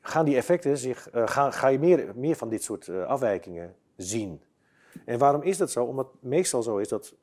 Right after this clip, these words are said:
ehm, het zeer afhankelijk is van waar dit vaccin in je genoom integreert, wat voor effecten het heeft. Kijk, heel veel effecten die zijn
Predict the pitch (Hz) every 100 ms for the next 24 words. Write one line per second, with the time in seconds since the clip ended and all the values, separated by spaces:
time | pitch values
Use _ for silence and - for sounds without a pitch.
0 | - 95 92 80 _ _ _ _ - -
1 | - - - - - 104 180 202 - 165
2 | 156 127 120 - 120 110 80 101 117 147
3 | 143 - - _ _ _ 101 - 117 101
4 | - _ 120 143 131 113 95 - 85 82
5 | 120 110 90 78 - - 87 107 110 -
6 | - - 107 - 101 95 135 92 80 _
7 | _ - - - 101 80 _ _ _ -
8 | 175 196 147 - 131 135 127 120 117 107